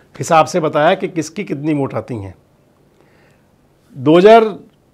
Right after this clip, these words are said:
नौ, चौदह और उन्नीस जो विधायक बने, मैंने आपको वो भी बताया। अब तैयारी दो हज़ार चौबीस की है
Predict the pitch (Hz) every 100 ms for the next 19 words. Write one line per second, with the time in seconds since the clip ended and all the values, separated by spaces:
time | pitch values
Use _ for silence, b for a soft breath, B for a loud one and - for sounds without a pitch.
0 | 156 147 180 208 214 214 190 175 202 220
1 | 202 185 170 165 202 220 208 185 180 151
2 | 190 180 190 190 185 175 175 190 175 156
3 | 127 120 107 107 101 _ b b b b
4 | 226 208 220 220 226 220 185 175 208 208
5 | 170 147 143 - 95 90